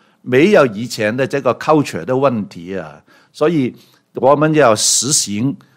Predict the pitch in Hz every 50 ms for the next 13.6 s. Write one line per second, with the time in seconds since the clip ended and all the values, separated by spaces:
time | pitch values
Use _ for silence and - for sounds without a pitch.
0 | _ _ _ _ 131 135 147 131 127 113 107 - - - 104 127 143 123 - 110
1 | 87 85 98 104 87 117 110 104 98 104 110 120 123 127 120 113 104 98 123 127
2 | 110 87 - _ _ _ 147 147 120 117 104 - - 110 95 92 98 104 110 107
3 | 95 - _ _ _ _ _ _ _ _ _ _ _ _ 131 160 160 123 110 95
4 | - - _ - 156 139 117 85 - _ - 110 120 104 - 98 90 87 82 _
5 | _ _ _ _ _ _ _ _ - 113 120 120 - _ _ _ _ - 143 117
6 | 101 - 107 107 95 107 95 87 78 80 90 _ _ _ _ _ - 92 92 -
7 | 92 87 82 80 80 - _ _ _ _ _ _ _ _ 76 69 _ _ _ _
8 | _ _ - - 98 98 92 87 - _ _ _ 147 165 - - - - 85 -
9 | _ _ _ _ _ _ _ _ _ _ _ - 120 117 113 92 - - - 80
10 | 78 90 104 85 71 69 73 _ _ _ _ _ _ _ _ _ _ _ _ _
11 | _ _ _ _ _ _ _ _ - 254 269 240 214 156 113 - - - _ _
12 | _ _ 202 170 - - - 226 208 208 196 170 165 208 202 180 156 156 131 -
13 | 175 156 151 - - 151 139 120 113 107 110